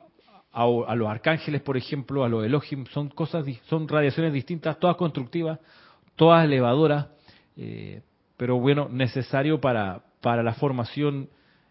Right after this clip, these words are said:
del estudiante de la luz y su propia preparación para el servicio que viene luego, ese, ese que nos va a permitir colaborar conscientemente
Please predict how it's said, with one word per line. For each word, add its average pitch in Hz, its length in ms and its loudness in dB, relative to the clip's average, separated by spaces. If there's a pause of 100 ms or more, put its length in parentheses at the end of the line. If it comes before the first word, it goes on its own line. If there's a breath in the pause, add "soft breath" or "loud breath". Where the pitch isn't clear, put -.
(180 soft breath)
del 123 300 0
estudiante 127 460 -2
de 123 80 2
la 104 120 -2
luz 117 240 -4 (140)
y 131 200 -6
su 123 200 -10
propia 135 300 -2
preparación 120 640 -2
para 147 180 -2
el 147 80 -2
servicio 156 460 -4
que 151 100 -6
viene 170 240 -4
luego, 143 400 -4 (1080 soft breath)
ese, 143 580 -2
ese 139 240 -6
que 139 100 -2
nos 123 180 -4
va 143 80 2
a 143 40 -2
permitir 139 600 -6
colaborar 123 420 0
conscientemente 131 840 -8